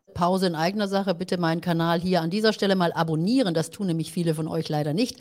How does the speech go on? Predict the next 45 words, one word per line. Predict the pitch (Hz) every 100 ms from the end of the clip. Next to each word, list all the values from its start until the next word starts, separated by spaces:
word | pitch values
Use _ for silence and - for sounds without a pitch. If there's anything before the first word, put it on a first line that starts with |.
| - -
Und | 185
dann | 190 190
auch | 185
diese | 190 196
kleine | 202 190 202
graue | 185 185 180 -
Glocke | 180 214 -
anschalten, | 143 151 - 147 151 190 185 - -
denn | 175 170
dann | 165 185 202
verpasst | 202 160 190 190 -
ihr | 185
keinen | 185 175 180 170
Money | 165 240
Talk | 240 226 190
und | 185
dann | 185 196 - -
seid | - 180 185 185
ihr | 190
mit | 185
dabei | 170 165 175 202
und | 180 170
wisst, | 190 -
wie | 190
ihr | 165
mehr | 175 180
aus | 170
eurem | 170 160 165
Geld | 180 185
machen | 160 160
könnt. | - 151 180 - -
Das | 175 196
heißt | 208 233
also, | 196 220 254
fürs | - 226 202
nächste | 214 240 240
Jahr | 190 180 240
seid | 208 196 -
ihr | 254
bei | 220
euch | 180 233 247
im | 214
Haus | 208 226 240 - _ _ _ _ _
verhalten | - 185 202
optimistisch? | 180 185 156 156 233 294 -